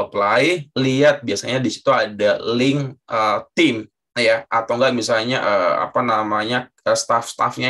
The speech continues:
yang kerja di situ lah. Nah, Anda bisa lihat di situ tuh karakter atau contoh mereka punya foto seperti apa. Nah, nanti Anda bisa, apa, bisa, bisa lihat di situlah. Oke. Itu beberapa poin ya,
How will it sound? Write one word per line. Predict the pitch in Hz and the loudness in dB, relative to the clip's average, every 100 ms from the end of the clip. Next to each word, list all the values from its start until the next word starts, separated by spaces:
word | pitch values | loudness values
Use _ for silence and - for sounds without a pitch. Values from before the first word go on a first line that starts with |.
| 131 | 0
yang | 110 | -2
kerja | 113 104 | -2 -2
di | 104 | -2
situ | 117 107 | -4 -2
lah. | 98 - | -4 -4
Nah, | 110 | -2
Anda | 113 151 | 0 2
bisa | 143 135 | 0 0
lihat | 127 139 139 | 0 2 2
di | 123 | 0
situ | 139 123 117 | -2 -4 -6
tuh | 104 101 _ _ _ _ _ _ _ | -6 -8 _ _ _ _ _ _ _
karakter | 107 104 101 - 156 147 | 0 0 -2 2 4 4
atau | - 110 110 107 | 0 -2 -2 -2
contoh | 104 104 101 107 107 - _ _ | -4 -4 -2 0 0 -2 _ _
mereka | 104 104 - 113 | -10 -4 -2 -2
punya | 113 104 | -4 -4
foto | 107 107 - | -4 -2 -2
seperti | - 104 101 98 98 | -2 -6 -8 -4 -4
apa. | - | -2
Nah, | 101 98 101 | -6 -4 -4
nanti | 127 | 0
Anda | 117 120 110 | 0 0 0
bisa, | 101 - 95 | -2 -4 -4
apa, | - - 143 | -8 -4 -4
bisa, | 127 - 101 - | -4 -4 -2 -4
bisa | 101 - 104 | -4 -2 -2
lihat | 101 98 98 | -2 -2 -2
di | |
situlah. | - - - - - _ _ _ _ _ _ _ _ _ _ _ _ _ _ _ _ _ | -6 -6 -4 -6 -8 _ _ _ _ _ _ _ _ _ _ _ _ _ _ _ _ _
Oke. | 147 175 123 - _ _ _ _ _ _ _ _ _ | 0 2 0 -4 _ _ _ _ _ _ _ _ _
Itu | 170 262 | -2 2
beberapa | 214 151 151 151 | 4 4 4 4
poin | - 196 | 4 4
ya, | 160 104 135 | 0 -2 -4